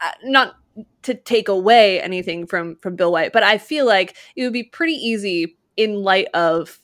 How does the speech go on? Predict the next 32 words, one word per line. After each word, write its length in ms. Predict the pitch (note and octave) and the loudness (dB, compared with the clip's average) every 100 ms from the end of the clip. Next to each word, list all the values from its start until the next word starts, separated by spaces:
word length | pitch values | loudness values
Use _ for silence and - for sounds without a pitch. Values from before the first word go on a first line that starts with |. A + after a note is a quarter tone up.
| _ - | _ -12
a 100 | D3+ | -10
Stan 520 | - F#3 F3 D3+ D#3+ | -8 -6 -4 -6 -6
or 220 | - D#3+ | -4 -2
a 60 | E3 | -2
Red 360 | E3 D#3+ D#3 - | -2 -2 -4 -4
or, 280 | E3+ D#3+ D#3+ | -4 -2 -2
you 160 | D3 F3+ | -4 -6
know, 80 | |
the 100 | E3+ F3 | -4 -2
guys 260 | F3 E3 | -2 -2
that 120 | E3+ | -4
came 320 | E3+ F#3 F3 F#3 | -6 -6 -6 -12
shortly 340 | - G3+ A3 A3+ | -10 -6 -2 0
after 280 | A#3 A3 | 0 -4
him 340 | G3+ F3+ E3 D#3+ | -4 -6 -8 -8
or 240 | - D#3+ D#3+ | -6 -4 -4
being 480 | - G#3+ G#3 G3 - - _ - | -4 -4 -2 -4 -8 -18 _ -6
in 140 | A3 | -4
that 180 | F#3+ - | -4 -4
conversation. 800 | - E3 E3+ B3+ B3 G3+ F3 E3 - - _ _ _ _ | -4 -4 -6 -4 -4 -2 -4 -4 -12 -20 _ _ _ _
It's 240 | - C4 - | -8 -6 -2
not 360 | D#4 C#4+ B3+ - _ _ _ _ _ - | 0 2 2 -2 _ _ _ _ _ -2
unreasonable, 960 | G#3+ G3 F#3+ G3+ G#3+ G3+ F#3+ F#3 E3+ E3+ | -2 -2 -2 -2 -2 -2 -2 0 0 0
maybe 240 | C4 C4+ | -2 -2
because 260 | G#3+ A3 F#3 | -4 0 2
I 120 | F3+ | 2
do 180 | F3+ E3+ | 0 -4
this 180 | D#3+ | -4
all 100 | D#3 | -6
the 80 | D#3+ | -6
time. 320 | - D#3+ C#3 | -6 -6 -4
<laughs> 60 | C4+ | -4